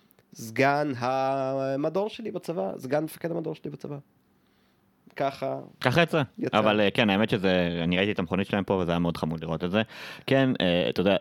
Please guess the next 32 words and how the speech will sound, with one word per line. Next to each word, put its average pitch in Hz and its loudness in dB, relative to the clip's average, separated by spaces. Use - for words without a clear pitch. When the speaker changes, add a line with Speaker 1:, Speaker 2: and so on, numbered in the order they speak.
Speaker 2:
זה 90 2
לא, 101 8
אה, 92 4
אה, 90 2
ש-, 98 -2
אה, 85 2
פורש 127 4
או 87 2
פרארי 117 4
או 90 4
Speaker 1:
זה 92 2
Speaker 2:
רנו 120 6
Speaker 1:
הרבה 123 6
יותר 107 6
Speaker 2:
או 98 4
Speaker 1:
טוב. 95 4
Speaker 2:
מרצדס 113 4
Speaker 1:
זה, 107 4
Speaker 2:
נותנים 110 2
לך - 2
Speaker 1:
תשמע, 98 6
הם 135 2
אמרו 160 4
לי 262 0
דברים 180 0
מאוד 151 -2
מעניינים, 143 -2
למשל, 113 -2
אה, 117 0
כידוע, 123 0
מכוניות 127 -4
מרוץ 120 -6